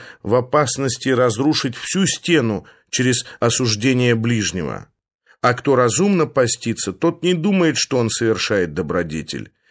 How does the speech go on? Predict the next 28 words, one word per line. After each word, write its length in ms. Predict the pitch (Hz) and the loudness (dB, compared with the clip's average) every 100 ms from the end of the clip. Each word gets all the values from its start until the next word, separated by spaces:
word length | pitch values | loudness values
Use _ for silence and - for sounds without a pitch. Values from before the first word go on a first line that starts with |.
| _ - | _ -2
и 80 | |
не 120 | 143 156 | 2 2
хочет, 460 | - 185 190 165 | 2 2 2 0
чтобы 360 | - - 151 139 | 0 0 2 2
его 240 | 131 139 | 2 2
хвалили 540 | 117 127 123 135 143 120 | 2 2 2 2 0 0
как 340 | - 123 - | -2 -2 -4
постника, 720 | 139 135 - 107 90 - 58 _ _ - - | 0 0 0 -2 -6 -8 -10 _ _ -16 -2
но 200 | 123 127 | 0 2
думает, 380 | 160 165 156 | 4 4 2
что 220 | 120 - 143 | 0 0 -2
через 380 | - 143 135 | 0 0 0
воздержание 880 | 120 123 104 120 101 131 170 156 123 | 0 -2 0 0 2 2 2 0 -2
приобретёт 760 | 113 110 113 107 117 - 143 - - _ _ _ | -2 0 0 -2 -4 0 -2 -2 -20 _ _ _
целомудрие, 960 | - - 120 117 123 156 123 104 76 60 _ _ _ | -6 0 2 2 2 0 0 -2 -4 -6 _ _ _
а 100 | 113 | -2
посредством 760 | 110 120 - 131 139 - 120 110 | 0 -2 0 -2 -2 -2 -2 -2
всего 320 | - 110 143 | -2 0 0
придёт 500 | 147 117 107 139 - - _ | 0 -4 0 0 0 -12 _
в 80 | - | -8
смирение. 880 | - 123 123 120 151 156 113 65 - _ _ | -4 0 0 2 2 2 0 -4 -10 _ _
Как 220 | - 117 | -2 -2
говорят 420 | 101 117 120 123 123 | 0 2 2 2 0
отцы, 440 | 117 - 139 120 - - _ _ | -2 -2 -2 -4 -8 -20 _ _
«Путь 260 | 170 180 - | -2 -2 -2
к 80 | - | -4
смирению — 800 | - 123 123 135 180 165 131 | -2 0 2 2 2 2 0
суть 400 | 110 - 160 - | 0 0 -2 -4